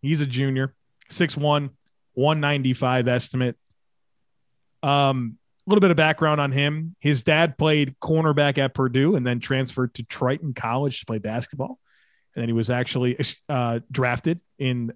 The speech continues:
the Major League Baseball draft. His grandfather was a first-round pick of the Patriots in nineteen seventy-three. He was a consensus five-star recruit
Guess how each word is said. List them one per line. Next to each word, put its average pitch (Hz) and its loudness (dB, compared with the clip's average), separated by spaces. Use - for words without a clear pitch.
the 131 0
Major 135 0
League 135 -2
Baseball 139 -4
draft. 101 -10
His 104 -10
grandfather 131 -2
was 123 -2
a 110 -10
first-round 135 -2
pick 143 0
of 131 0
the 123 -2
Patriots 151 -2
in 135 -4
nineteen 135 -2
seventy-three. 135 0
He 190 6
was 170 6
a - 0
consensus 208 2
five-star 214 2
recruit 196 2